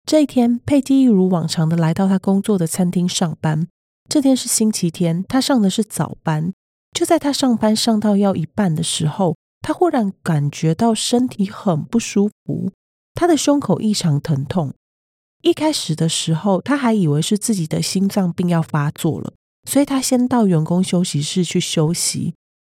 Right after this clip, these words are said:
不过她的状况并没有好转，相反的，那些疼痛还越来越糟糕。原本只是胸口的不舒服，慢慢的延伸到她的四肢和全身。她开始觉得恶心想吐，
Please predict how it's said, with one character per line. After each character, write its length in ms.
不 100
过 100
她 120
的 120
状 180
况 160
并 120
没 100
有 60
好 220
转， 240
相 300
反 320
的， 160
那 100
些 160
疼 320
痛 160
还 300
越 160
来 180
越 200
糟 300
糕。 300
原 200
本 160
只 160
是 140
胸 240
口 160
的 80
不 160
舒 220
服， 260
慢 240
慢 180
的 120
延 260
伸 220
到 180
她 160
的 100
四 320
肢 280
和 220
全 320
身。 360
她 140
开 140
始 120
觉 220
得 140
恶 120
心 240
想 200
吐， 280